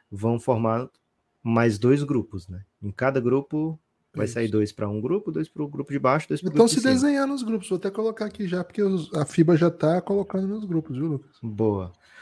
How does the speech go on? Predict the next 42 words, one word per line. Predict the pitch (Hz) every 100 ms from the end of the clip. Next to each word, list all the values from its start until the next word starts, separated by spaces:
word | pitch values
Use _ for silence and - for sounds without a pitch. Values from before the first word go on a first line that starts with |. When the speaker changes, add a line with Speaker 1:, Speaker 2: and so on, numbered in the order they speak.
| - _ -
Speaker 1:
E | 180 185
aí, | 135 143 196 135 - _
o | 156 147
time | - 208 254
que | 220
ficar, | 165 160 135 117 95 90 _ _ _ _ _ _ _ - 117
é, | 117 107 107 110
em | 165
primeiro | 165 165 139 175 196 147
desse | 127 -
grupo | 110 107 104 90 - 90 87 _ _ _ _ _ _ _ _ _ _ _ _
dos | 113 110
Pebas, | - 151 131 98 92 -
né? | 143
Vai | 160 123
ter | 113
o |
grupo | 110 110
dos | 127 131
bons | 180 202
e |
o |
grupo | 180 180
dos | 185
Pebas. | - 117 90 90 _ _ _ _ _ -
O |
primeiro | 123 147 170 214
de | 185
cada | 175 139 123
grupo | 120 120
dos | 104 -
Pebas | 156 156 117 110
fica | - 151
garantido | 156 156 156 151 151 156
com |
a | 156
posição | 151 147 151 - 135
entre | 135 139
décimo | 120 131 131 143 135
sétimo | - 147 - 170
e |
vigésimo, | 175 165 131 95 92